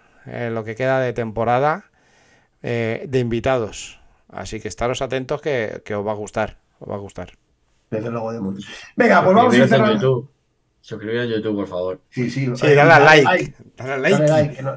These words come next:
Speaker 2: no, no lo he comentado antes del programa, estaba súper concentrado con, con Futre. Dale like, me gusta, por fin que nos ayudáis mucho. Venga, vamos a ir cerrando ya el programa. Em, Demon, ¿cómo cierras este magnífico e histórico programa con la leyenda portuguesa?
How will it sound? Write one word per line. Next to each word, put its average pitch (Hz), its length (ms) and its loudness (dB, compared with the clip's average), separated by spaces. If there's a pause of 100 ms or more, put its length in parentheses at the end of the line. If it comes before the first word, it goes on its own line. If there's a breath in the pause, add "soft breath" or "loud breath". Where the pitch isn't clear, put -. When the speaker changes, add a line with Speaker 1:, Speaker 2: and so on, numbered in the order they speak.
Speaker 2:
no, 143 360 -8
no 147 160 -2
lo 147 80 2
he 147 40 -2
comentado 147 440 2
antes 147 160 -2
del 135 60 -8
programa, 143 240 0
estaba 147 260 -2
súper 147 240 -10
concentrado 139 460 -6
con, 131 260 -8
con 131 180 -8
Futre. 151 380 -4 (220 loud breath)
Dale 151 220 0
like, 156 200 0
me 143 80 0
gusta, 147 320 -4
por 147 120 -6
fin 143 80 -10
que 143 60 -6
nos 131 140 -10
ayudáis 127 260 -6
mucho. 120 360 -12 (340 soft breath)
Venga, 226 200 2
vamos 254 220 4
a 277 40 -2
ir 240 80 -6
cerrando 240 280 0
ya 220 80 -2
el 208 80 -4
programa. 262 680 2 (160)
Em, 180 880 -10 (280)
Demon, 180 460 -4
¿cómo 220 180 -6
cierras 208 280 -6
este 180 340 -10
magnífico 190 640 -6
e 165 40 -4
histórico 165 440 -6
programa 151 560 -4 (260)
con 123 100 -10
la 131 100 -4
leyenda 131 300 -4
portuguesa? - 420 -18